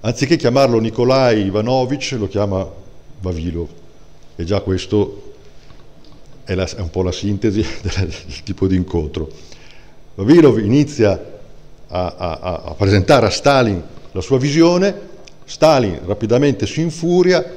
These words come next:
gli dice: "Come ti permetti di insultare Trofim?" Gli mette tutti i nomi di Lysenko e lo congeda. E, vabbè, trentanove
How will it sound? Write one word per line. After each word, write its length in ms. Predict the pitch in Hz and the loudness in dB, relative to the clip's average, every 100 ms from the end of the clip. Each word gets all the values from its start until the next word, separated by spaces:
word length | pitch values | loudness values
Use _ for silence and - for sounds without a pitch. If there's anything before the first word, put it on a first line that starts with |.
| - - - - | -18 -18 -20 -12
gli 160 | - 120 | -4 2
dice: 280 | 131 127 | 2 2
"Come 200 | 104 127 | 2 2
ti 120 | 123 127 | 2 0
permetti 460 | 123 127 147 135 | 0 2 0 0
di 120 | 107 | -2
insultare 1000 | 107 101 113 92 131 135 117 98 - - | -4 -2 -4 0 2 4 4 2 -2 -8
Trofim?" 760 | - 110 120 139 135 131 131 131 | -2 2 4 4 2 0 -2 -2
Gli 140 | 113 90 | -2 -4
mette 240 | 98 101 | -4 -4
tutti 280 | 113 104 104 | -8 -6 -4
i 40 | |
nomi 400 | 107 113 95 95 - - - - | -2 -2 -2 -2 -6 -16 -20 -16
di 140 | - 135 | -4 -2
Lysenko 600 | 185 - 95 78 - - - - | -2 0 -2 -2 -12 -16 -14 -2
e 80 | |
lo 120 | 117 107 | 0 2
congeda. 540 | 95 87 78 76 73 - - - - - - - - 185 - - - - - - - - - - - - - - - - - - | 0 -2 -2 -4 -6 -10 -14 -20 -20 -20 -20 -20 -20 -20 -20 -20 -20 -20 -20 -20 -20 -20 -20 -20 -20 -20 -20 -20 -20 -20 -20 -12
E, 760 | - 107 107 101 95 92 82 78 73 - - - - - - - - - - - - - - - - | -2 2 4 4 2 0 -2 -4 -8 -14 -18 -20 -20 -20 -20 -20 -20 -20 -20 -20 -20 -20 -20 -20 -10
vabbè, 360 | - 113 85 - | 0 2 0 -4
trentanove 840 | - 107 104 127 131 117 92 85 | -2 0 2 4 6 6 4 -2